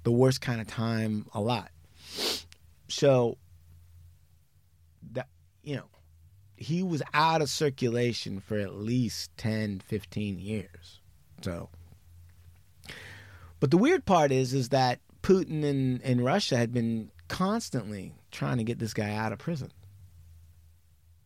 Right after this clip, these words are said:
Constantly. They were always capturing pe-, I think they captured a teacher,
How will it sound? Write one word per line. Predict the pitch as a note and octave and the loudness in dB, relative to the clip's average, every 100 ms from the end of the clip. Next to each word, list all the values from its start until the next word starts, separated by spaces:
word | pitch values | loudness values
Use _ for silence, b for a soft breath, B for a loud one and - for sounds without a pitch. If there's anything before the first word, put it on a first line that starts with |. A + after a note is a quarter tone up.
| _ _ - | _ _ -8
Constantly. | E3 F3 - - C3+ B2 - _ - _ - _ _ _ _ _ _ - | -6 -6 -10 -14 -14 -16 -20 _ -20 _ -20 _ _ _ _ _ _ -8
They | A#2 A#2 | -4 -4
were | A#2 A#2 A2+ A2 b b b b b b b b _ _ F3+ | -4 -4 -6 -8 b b b b b b b b _ _ 4
always | G#3 A#3 A#3 E3+ C3 | 6 6 4 2 0
capturing | - D#3+ C#3+ C#3 C#3 A#2+ | 2 4 4 2 0 0
pe-, | B2 | 2
I | B2+ | 2
think | D#3 C#3+ | 2 4
they | C#3 | 2
captured | C3 D3 D3 - C3+ | 2 0 0 -2 -2
a | A#2+ | -2
teacher, | - E3 E3 - G3+ G#3+ | -2 -4 -2 0 0 -2